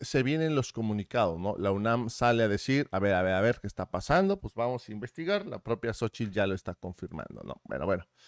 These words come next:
Entonces, todo se empieza a empeorar luego de que, eh, los televisos se le voltean a Xochitl. El día de ayer,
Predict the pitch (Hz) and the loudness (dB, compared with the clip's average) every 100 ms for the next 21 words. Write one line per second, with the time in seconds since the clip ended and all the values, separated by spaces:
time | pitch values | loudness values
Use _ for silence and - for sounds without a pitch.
0 | - - - 143 156 220 202 185 - - | -20 -20 -4 0 4 6 6 4 2 -8
1 | 147 254 277 226 202 196 208 240 226 - | 4 8 10 8 6 6 4 4 2 4
2 | 190 170 151 156 175 - 123 151 180 156 | 6 8 6 4 -4 -6 0 6 6 6
3 | 143 180 _ _ _ 101 123 - 117 123 | 2 0 _ _ _ 0 0 0 2 4
4 | 117 117 117 117 - 82 113 113 110 110 | 6 6 4 2 0 0 2 4 2 2
5 | 110 110 110 113 - 131 135 147 185 - | 2 2 2 0 2 4 6 4 2 2
6 | 127 127 - - - 120 123 113 120 107 | 0 0 -8 -8 0 4 4 4 2 2
7 | 156 156 151 151 - _ - - 165 170 | 2 4 2 -4 -10 _ -10 -6 -4 -4
8 | - 90 78 _ _ _ _ _ _ - | -6 -14 -14 _ _ _ _ _ _ -16
9 | - 123 180 208 190 151 151 175 | -2 4 6 8 6 6 6 4